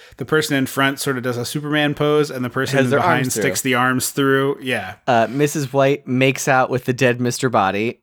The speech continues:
Speaker 2: and then they cover the motorist in liquor and put a hat on him, <laughs> and then Miss Scarlet and Professor Plum make out.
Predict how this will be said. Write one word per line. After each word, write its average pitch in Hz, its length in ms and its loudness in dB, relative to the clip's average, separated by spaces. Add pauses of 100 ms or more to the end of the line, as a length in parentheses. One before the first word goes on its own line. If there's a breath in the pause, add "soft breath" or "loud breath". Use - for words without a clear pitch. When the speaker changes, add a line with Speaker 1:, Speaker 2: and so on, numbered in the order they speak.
(300)
Speaker 2:
and 120 260 -2
then 117 420 2
they 131 300 0
cover 147 420 0
the 135 120 2
motorist 127 600 2
in 110 280 -2
liquor 117 520 0
and 117 160 -4
put 131 160 2
a 110 60 4
hat 127 300 2
on 101 180 2
him, 98 320 -6
<laughs> - 40 -20
and 127 160 0
then 120 500 -2
Miss 139 240 0
Scarlet 120 500 0
and 117 140 -2
Professor 117 320 0
Plum 110 240 2
make 95 200 -4
out. - 280 -6